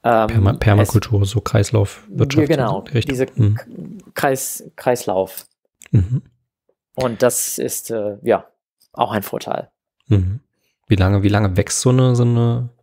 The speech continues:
Speaker 2: also wenn du das weißt, ne, wie lange wächst so ein Ding in der Erde, bis es dann rausgeholt wird?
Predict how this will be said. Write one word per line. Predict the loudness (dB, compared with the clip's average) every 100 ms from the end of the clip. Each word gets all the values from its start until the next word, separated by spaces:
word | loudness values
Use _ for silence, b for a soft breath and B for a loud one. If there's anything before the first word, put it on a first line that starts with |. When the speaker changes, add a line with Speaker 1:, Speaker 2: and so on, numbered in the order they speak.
| _
Speaker 2:
also | -6 -6 -8
wenn | -8 -2 -2
du |
das | -2 -2
weißt, | 0 0 2
ne, | 0
wie | 2
lange | 2 0
wächst | -2 -4
so | 0
ein | 2
Ding | 2
in | 0
der | 0
Erde, | -2 0
bis | -2 -6
es | -8
dann | -4 -2
rausgeholt | -2 0 -2 0
wird? | -4